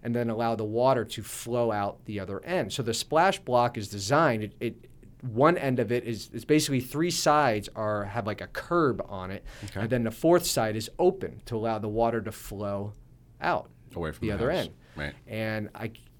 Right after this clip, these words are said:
Speaker 1: I don't wanna throw percentages out there, but it, it's, it's, it's definitely more than twenty percent of the time on, on, we'll see on newer homes where these splash blocks are actually installed backwards.
Speaker 2: Oh.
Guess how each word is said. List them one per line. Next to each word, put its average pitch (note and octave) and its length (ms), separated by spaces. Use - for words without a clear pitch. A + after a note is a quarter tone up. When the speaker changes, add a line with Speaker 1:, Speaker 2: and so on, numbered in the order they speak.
Speaker 1:
I A2+ 80
don't B2 220
wanna A#2 180
throw A#2+ 220
percentages C3 680
out G#2 220
there, A#2+ 120
but A2+ 180
it, A#2 180
it's, - 440
it's, - 300
it's - 220
definitely D3+ 520
more C3+ 280
than C#3+ 120
twenty D3+ 280
percent D3 340
of C3 60
the B2+ 60
time D3+ 320
on, G#2+ 220
on, G#2 260
we'll G#2+ 160
see C3 180
on A#2 120
newer B2+ 300
homes A#2 500
where A#2 120
these A2+ 160
splash B2+ 320
blocks G#2+ 440
are G2+ 100
actually A2+ 320
installed G2 520
backwards. - 640
Speaker 2:
Oh. D3 160